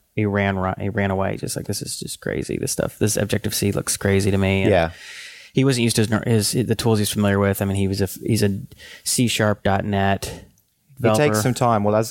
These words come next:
Speaker 2: as we know, we've both migrated, and, uh, we've migrated from P C to Macs, and it is kinda difficult.
Speaker 1: Yeah, and it, but if you're used to building app, I mean, that's just using a Mac.
Speaker 2: Yeah.
Speaker 1: Writing software in Visual Studio, like Vis-, Visual C sharp and stuff,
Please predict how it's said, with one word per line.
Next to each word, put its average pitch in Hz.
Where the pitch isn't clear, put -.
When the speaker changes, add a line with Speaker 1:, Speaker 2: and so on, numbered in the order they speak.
Speaker 2:
as 113
we 104
know, 107
we've 107
both 98
migrated, 95
and, 85
uh, 80
we've 85
migrated 85
from 80
P 87
C 76
to 82
Macs, -
and 92
it 90
is 98
kinda 85
difficult. 82
Speaker 1:
Yeah, 120
and 135
it, 165
but 202
if 196
you're 370
used 269
to 160
building 143
app, 131
I -
mean, 135
that's 214
just 113
using 143
a 170
Mac. 175
Speaker 2:
Yeah. 92
Speaker 1:
Writing 151
software 135
in 123
Visual 202
Studio, 123
like 104
Vis-, 117
Visual 135
C -
sharp 117
and 120
stuff, 120